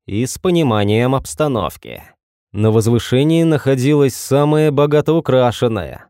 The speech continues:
с вырезанным по красному дереву львом герцогства Гиень. Напротив него пять более скромных, на пару футов пониже.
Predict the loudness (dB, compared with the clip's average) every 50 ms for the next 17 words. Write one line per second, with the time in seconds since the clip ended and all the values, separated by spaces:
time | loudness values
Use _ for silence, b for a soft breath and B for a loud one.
0 | _ _ -10 -4 0 2 2 4 4 4 2 2 2 0 0 0 0 -2 -2 0
1 | 0 0 0 0 -2 -2 -2 -2 -2 0 0 0 2 2 2 2 2 2 2 2
2 | 2 2 2 2 0 0 2 0 0 0 -2 -4 -4 -4 -6 -6 -4 -2 -2 -2
3 | -2 0 0 0 0 0 0 -2 -4 -4 -6 -10 -16 -20 _ _ _ _ -12 -8
4 | -4 -4 -4 -2 0 2 2 2 2 0 -2 -2 0 0 2 2 2 0 0 0
5 | 0 0 2 2 0 0 0 0 0 2 2 0 0 -2 -2 -2 0 2 2 2
6 | 2 2 2 0 0 -2 -4 -6 -4 -2 -2 -2 -2 -2 -2 -2 0 -2 -2 -4
7 | -4 -4 -2 0 -2 -2 -2 -2 -4 -4 -4 -4 -6 -8 -8 -10 -12 -14 -16 -18